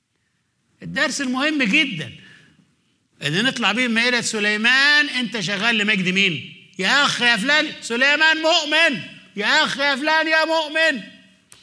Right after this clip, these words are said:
شغال لمين؟ "من إلهك؟" "أنا إله، أنا إله الرب، ده أنا ابن الرب." سليمان كان ابن الرب،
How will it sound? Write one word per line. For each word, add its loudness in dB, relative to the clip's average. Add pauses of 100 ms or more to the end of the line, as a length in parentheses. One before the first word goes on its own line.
(240)
شغال 2
لمين؟ 2 (1600)
"من 2
إلهك؟" 4 (560)
"أنا -4
إله، 4
أنا 4
إله 4
الرب، 2
ده 2
أنا 4
ابن -2
الرب." 0
سليمان 2
كان 0
ابن 0
الرب، -6